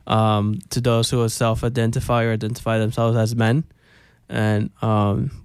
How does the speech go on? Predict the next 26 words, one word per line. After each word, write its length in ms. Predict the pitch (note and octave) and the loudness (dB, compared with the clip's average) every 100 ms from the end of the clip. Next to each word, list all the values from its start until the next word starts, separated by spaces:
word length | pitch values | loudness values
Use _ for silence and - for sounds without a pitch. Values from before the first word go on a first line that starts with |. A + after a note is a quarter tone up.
| - | -2
we've 200 | B2+ B2 | 0 2
always 260 | B2 B2 | 2 2
done, 260 | A#2+ A#2+ A#2 | 2 2 2
uh, 380 | A2+ G#2+ G#2 G#2 - | 2 2 0 -2 -6
shows 400 | C3 B2 A#2 A#2 | -2 0 2 2
on 180 | A2 A2+ | 0 2
women, 560 | A#2+ A#2+ A#2+ A#2 A#2 | 2 2 2 2 0
uh, 300 | A2 G#2 G#2 | 0 0 -2
for 180 | - A2+ | -2 -2
Women's 340 | A#2 A#2+ A#2+ | 0 2 0
Day, 600 | B2 A#2 A#2 A2+ A2+ A#2 A#2 - | 0 0 2 2 0 0 -4 -4
Valentine's 600 | B2 A2 A2+ A#2 A2+ A2+ | -2 0 0 0 0 0
Day, 160 | A#2 A2 | 0 0
and 120 | A2 | -2
stuff 300 | - A2 - | -4 -4 -4
like 180 | A2+ - | -4 -2
that, 300 | A#2 A2+ F3+ | -2 -2 -4
mm, 240 | B2 A#2 - | -8 -8 -4
that 200 | A#2 A#2 | 0 0
is, 140 | A#2+ | -2
that 200 | F3+ B2 | -2 0
are 120 | A#2+ | 0
basically 580 | A2+ - B2 B2 A#2 A#2+ | -2 -2 -2 -2 -4 -2
dedicated 500 | A#2 A2+ A2+ A#2 A2 | 0 -2 -2 -4 -4
to 120 | - | -4
women. 400 | B2 C#3 A#2+ A2 | -2 0 0 -2